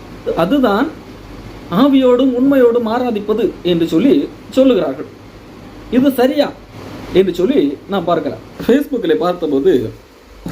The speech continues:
ஒரு நபர் போட்ட பதிவை பார்க்க முடிந்தது. சாம் வி குருவில்லா என்கின்ற நபர் இசை வாசித்து, புகை போட்டு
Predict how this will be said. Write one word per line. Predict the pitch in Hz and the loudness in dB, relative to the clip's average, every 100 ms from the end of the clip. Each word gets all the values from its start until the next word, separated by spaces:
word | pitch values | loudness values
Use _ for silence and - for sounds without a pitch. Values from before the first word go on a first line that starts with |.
| 165 143 | -4 0
ஒரு | 180 170 | 2 2
நபர் | 185 240 | 0 0
போட்ட | 170 147 160 | 0 -2 -2
பதிவை | 156 185 165 | 0 0 0
பார்க்க | 151 147 139 | -2 -4 0
முடிந்தது. | 139 127 120 110 - - - - - - | 0 0 -4 -8 -14 -20 -20 -20 -20 -20
சாம் | - 185 214 226 226 196 | -6 -2 0 0 0 -2
வி | 196 190 180 | -2 -2 0
குருவில்லா | 196 196 180 160 143 - | 2 4 4 2 0 -4
என்கின்ற | 156 180 175 139 | -4 -2 -2 -2
நபர் | 147 185 135 131 - - - - - - 165 | -2 0 0 0 -4 -12 -20 -20 -20 -6 -2
இசை | 165 196 | 2 2
வாசித்து, | 185 170 175 170 185 185 190 185 - | 2 0 -2 -2 4 6 6 4 0
புகை | 175 185 | 2 2
போட்டு | 180 170 185 185 185 | 2 0 4 6 4